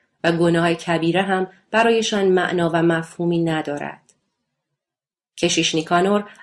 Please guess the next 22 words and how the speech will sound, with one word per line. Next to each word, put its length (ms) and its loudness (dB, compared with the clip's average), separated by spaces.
از 200 2
موعظه‌خوانی 680 2
در 160 2
هوای 460 0
آزاد 400 0
خسته 500 -6
شد 340 -4
و 80 2
تصمیم 400 -2
گرفت 380 -2
مسئولیت 760 -2
ساختن 580 -2
کلیسایی 640 -2
را 120 -2
به 160 -2
عهده 280 -4
بگیرد 480 -2
که 120 0
بزرگترین 840 0
کلیسای 640 -4
جهان 480 -2
باشد 400 -4